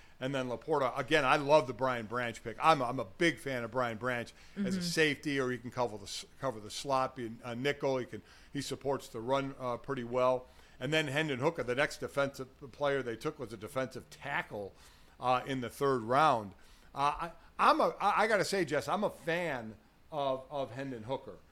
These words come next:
Speaker 1: I think he's gonna be a good quarterback. Now, Jared Goff had kind of a resurgence last year,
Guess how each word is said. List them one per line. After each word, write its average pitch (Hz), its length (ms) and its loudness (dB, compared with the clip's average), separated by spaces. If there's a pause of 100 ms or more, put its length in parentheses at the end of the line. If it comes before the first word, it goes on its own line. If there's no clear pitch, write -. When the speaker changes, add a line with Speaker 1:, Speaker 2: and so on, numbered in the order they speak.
(260)
Speaker 1:
I 156 140 4
think 165 280 -2
he's 151 160 -4
gonna 147 160 -4
be 135 160 -2
a 127 60 -2
good 131 240 -6
quarterback. 131 500 -2
Now, 127 80 -4
Jared 147 320 2
Goff 151 260 6
had 131 200 -2
kind 143 180 0
of 123 100 -4
a 120 60 -6
resurgence 127 720 -2
last 113 400 -8
year, 117 240 -4